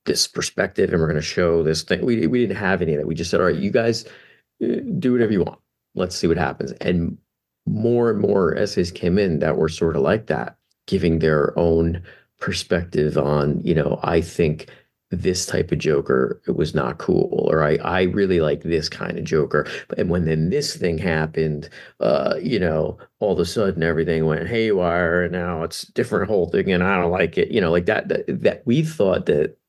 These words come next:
as, as the book was progressing, we were getting these essays. That was, we, like what you just said, the most interesting part of the book is that, you know,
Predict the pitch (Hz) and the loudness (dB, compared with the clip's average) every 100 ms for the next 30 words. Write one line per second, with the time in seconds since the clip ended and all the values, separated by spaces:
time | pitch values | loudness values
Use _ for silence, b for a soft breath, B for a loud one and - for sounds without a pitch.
0 | - 87 80 87 - - 87 76 78 85 | -8 -6 -4 -8 -10 -2 0 0 0 -2
1 | 92 113 - 80 98 95 82 76 - 85 | 0 -2 0 0 2 2 0 2 0 0
2 | - 78 87 85 85 - B B B - | 0 0 0 0 -2 -4 B B B -10
3 | - 101 123 98 85 73 - 185 - - | -2 0 2 0 0 -2 -6 -12 -6 -2
4 | 113 107 - - 113 - - 131 - - | 0 0 0 0 0 0 2 2 0 0
5 | 76 78 82 82 - 101 - 87 - 80 | 0 2 2 0 0 -2 -2 -2 0 0
6 | - 80 73 69 76 85 - - 65 69 | 2 2 2 2 0 0 0 -2 -2 -2
7 | 67 - - 80 65 | -4 -4 -4 -4 -4